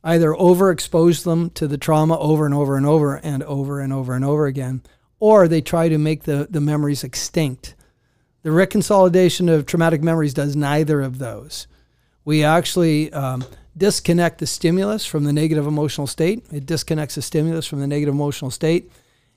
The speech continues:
and it reconsolidates the memory such that exactly what you say happens. Guys like Kyle have uh, perfectly lucid details of that event.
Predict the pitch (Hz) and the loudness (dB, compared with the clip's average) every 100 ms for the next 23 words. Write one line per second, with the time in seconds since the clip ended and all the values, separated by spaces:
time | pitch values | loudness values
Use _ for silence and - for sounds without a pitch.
0 | _ - 175 180 175 185 180 156 - 180 | _ -2 0 2 4 2 4 -2 2 4
1 | 185 175 160 139 160 147 180 170 156 - | 4 4 2 -2 -2 0 0 0 0 -2
2 | 190 190 - 170 151 - 143 143 156 196 | 0 -2 -2 -2 -2 -4 -8 -4 -2 -2
3 | - 196 180 190 190 175 - 160 151 170 | 2 6 6 4 2 0 2 2 2 0
4 | 180 147 - - _ _ _ _ _ _ | -2 -10 -14 -18 _ _ _ _ _ _
5 | _ _ _ _ 156 170 165 190 - 180 | _ _ _ _ 0 2 2 0 2 2
6 | 175 170 139 143 143 156 151 _ - 143 | 4 2 2 -2 -4 -10 -16 _ -10 -8
7 | 151 _ - - 202 190 196 202 185 165 | -8 _ -10 -2 0 0 -4 0 0 4
8 | 185 196 - 175 156 139 196 208 - 147 | 4 4 2 -2 -4 -6 -4 -4 -4 -4
9 | 143 151 - - _ _ - 170 185 180 | -4 -6 -8 -14 _ _ -4 -2 0 -2
10 | 175 170 143 131 151 - | -2 -4 -4 -6 -8 -12